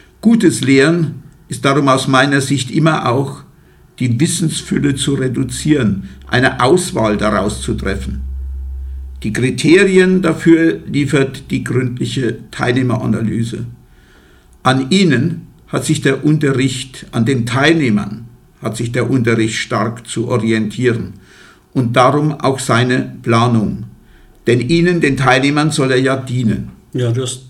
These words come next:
Speaker 2: völlig recht, Georg. Und aus meiner Sicht ist deshalb zu fragen,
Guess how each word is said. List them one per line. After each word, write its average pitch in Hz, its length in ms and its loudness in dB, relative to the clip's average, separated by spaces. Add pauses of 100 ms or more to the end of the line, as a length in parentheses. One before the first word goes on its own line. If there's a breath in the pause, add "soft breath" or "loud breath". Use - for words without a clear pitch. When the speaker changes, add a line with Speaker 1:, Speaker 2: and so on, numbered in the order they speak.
(280)
Speaker 2:
völlig 151 360 -2
recht, 147 300 -6
Georg. 170 340 0
Und 147 140 -2
aus - 360 -6
meiner 131 360 0
Sicht 170 320 -4
ist - 200 -4
deshalb 156 400 -4
zu 160 120 -4
fragen, 143 540 -4